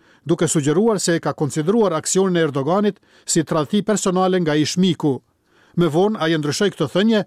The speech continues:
duke u shprehur se ishte thik në shpinë, që ishte imponuar në ne nga bashkëpunëtorët e terrorizmit. Erdogani thot se Turqia ka rrezuar aeroplanin për ta mbrojtur sigurinë e saj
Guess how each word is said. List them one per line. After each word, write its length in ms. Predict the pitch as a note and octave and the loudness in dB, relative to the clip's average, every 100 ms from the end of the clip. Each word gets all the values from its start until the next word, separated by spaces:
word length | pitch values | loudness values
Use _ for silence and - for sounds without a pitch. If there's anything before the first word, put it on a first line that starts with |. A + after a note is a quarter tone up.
| - | -2
duke 240 | F3+ F#3+ | -2 0
u 80 | D#3 | 0
shprehur 400 | - G3 G#3 F3+ | 0 0 2 0
se 160 | D#3+ G3+ | 0 0
ishte 240 | - E3+ | 0 -2
thik 240 | F#3+ F#3+ | -2 -2
në 160 | G3+ F#3+ | 0 -2
shpinë, 300 | - D#3 A#2 - _ _ | 0 -2 -2 -10 _ _
që 160 | - F#3 | -2 0
ishte 240 | G3 F#3 | 2 0
imponuar 480 | F3 E3 E3+ A3+ F3+ | 0 0 2 2 0
në 160 | D3 D3 | 0 0
ne 160 | G3 G#3 | 0 -2
nga 240 | D#3+ C#3+ C3 | -4 -4 -2
bashkëpunëtorët 720 | D#3 - F#3 D#3+ D3+ D3+ D3 | -2 -2 -2 0 0 0 -2
e 80 | - | -2
terrorizmit. 720 | C#3+ D3 C#3+ A#2+ C#3+ - _ _ _ _ _ _ - | -2 0 0 0 -2 -2 _ _ _ _ _ _ -8
Erdogani 560 | D3+ D3 D3+ F3+ G3 D#3+ | -4 -2 -2 -2 -2 -2
thot 160 | G#3 | -2
se 80 | F#3 | -2
Turqia 420 | D#3 D#3+ G#3 G#3+ F3 | -2 -2 0 0 0
ka 100 | F3 | 0
rrezuar 400 | D#3 E3 A3 F3 E3 | 0 2 0 0 -2
aeroplanin 560 | D#3+ C#3 F#3 G3 F#3 | -2 -2 0 0 0
për 120 | F3 D#3 | -2 -2
ta 60 | C#3+ | 0
mbrojtur 320 | G3+ G#3+ E3 | 0 0 -2
sigurinë 440 | - D3+ D#3+ C#3 | -2 0 0 0
e 40 | B2 | 0
saj 280 | G3 A3 | 0 0